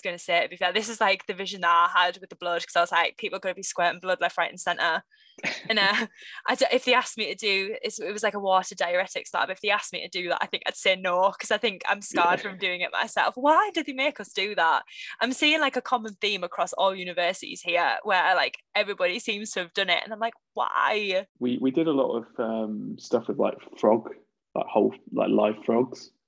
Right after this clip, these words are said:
Speaker 1: Oh.
Speaker 2: So they, they would bring us, like, they, they weren't, um, they were brain dead,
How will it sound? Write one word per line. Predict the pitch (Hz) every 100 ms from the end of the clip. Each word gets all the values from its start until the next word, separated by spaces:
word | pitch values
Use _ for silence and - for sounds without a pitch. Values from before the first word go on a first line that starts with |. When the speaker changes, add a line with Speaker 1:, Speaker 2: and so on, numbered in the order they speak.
| _
Speaker 1:
Oh. | 247 320 113 -
Speaker 2:
So | - 117
they, | 104 110 104
they | 120
would | 120
bring | 123 131
us, | 135
like, | 117 98 - -
they, | - 110 107 107 107
they | 123
weren't, | 120 123 117 113 -
um, | 113 107 107 110 113 _
they | 110
were | 110
brain | 107 127 123 123
dead, | 123 143